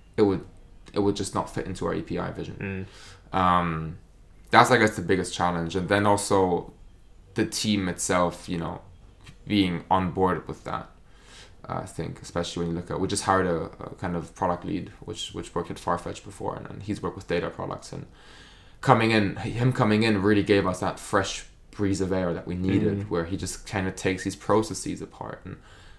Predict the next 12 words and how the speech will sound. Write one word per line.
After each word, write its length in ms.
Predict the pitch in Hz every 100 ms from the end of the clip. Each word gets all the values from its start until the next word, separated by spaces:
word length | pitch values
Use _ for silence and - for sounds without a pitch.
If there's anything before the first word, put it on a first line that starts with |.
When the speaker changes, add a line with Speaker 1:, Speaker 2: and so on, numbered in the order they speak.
| - 82
Speaker 1:
and 120 | 90
empowers 440 | 85 - 98 95
us 140 | 90 -
to 100 | 90
actually 260 | 87 101
build, 420 | 90 92 85 82 - - -
um, 320 | 82 80 -
with 180 | 104 104
a 160 | 101 85 - -
systematic 720 | - 131 - 104 95 95 90
approach, 500 | - - - - - - -
um, 220 | - -